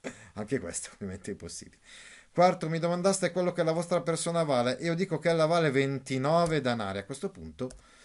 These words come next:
il signore è indignato. "Come ventinove danari? Solamente ventinove danari?" Eh sì, perché il mugnaio dice,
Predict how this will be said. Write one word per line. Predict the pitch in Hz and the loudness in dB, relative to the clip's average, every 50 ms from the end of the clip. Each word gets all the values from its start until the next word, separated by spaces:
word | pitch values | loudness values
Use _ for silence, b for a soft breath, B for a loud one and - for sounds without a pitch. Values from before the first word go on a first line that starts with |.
| B B B | B B B
il | B 95 | B -8
signore | - - 147 139 110 95 107 123 113 | -4 -4 -2 -2 -2 -2 -2 -2 -2
è | 107 | -4
indignato. | 98 92 82 85 90 113 98 - - 160 | -6 -10 -10 -10 -10 -8 -10 -10 -10 -6
"Come | - 240 233 202 | -2 2 2 2
ventinove | 120 101 82 - - 85 80 82 | 2 0 -4 -10 -14 -14 -14 -14
danari? | 80 85 78 76 170 | -14 -16 -16 -14 -8
Solamente | - - 202 214 226 226 247 - 240 | -2 2 2 4 4 4 4 2 2
ventinove | 226 226 208 214 214 208 214 208 | 0 0 0 0 0 0 2 0
danari?" | 196 196 196 151 98 87 - - _ b b b b b b b b b b b b b b b | 0 0 -2 -4 -6 -8 -12 -18 _ b b b b b b b b b b b b b b b
Eh | - | -14
sì, | - - 85 80 | -12 -12 -10 -10
perché | - 82 - - 64 | -12 -12 -12 -12 -14
il | 78 | -12
mugnaio | 90 98 110 120 110 92 85 | -10 -8 -8 -6 -6 -6 -8
dice, | 82 82 76 - - 76 76 - | -10 -12 -12 -14 -14 -14 -16 -18